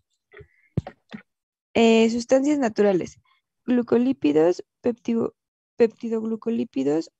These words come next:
muramil dipéptido, L P S y glucanas.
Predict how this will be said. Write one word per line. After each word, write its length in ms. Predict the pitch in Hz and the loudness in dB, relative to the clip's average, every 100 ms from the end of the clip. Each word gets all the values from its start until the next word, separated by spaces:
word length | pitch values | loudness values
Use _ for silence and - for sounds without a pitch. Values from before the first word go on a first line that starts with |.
| - | -12
muramil 720 | 220 214 208 214 226 240 - _ _ - | -8 -4 -2 -2 0 0 -2 _ _ -8
dipéptido, 840 | 214 214 226 233 - 269 320 392 _ _ _ - _ _ _ _ _ _ - | -6 -2 -2 -2 -2 -2 0 -4 _ _ _ -20 _ _ _ _ _ _ -2
L 240 | 233 226 | 0 0
P 240 | - 226 | 0 -2
S 340 | 240 - 302 - _ _ _ | -2 -2 -6 -6 _ _ _
y 260 | - 208 202 | -6 -6 -4
glucanas. 640 | 202 - 90 - - - | -6 -4 -8 -8 -20 -20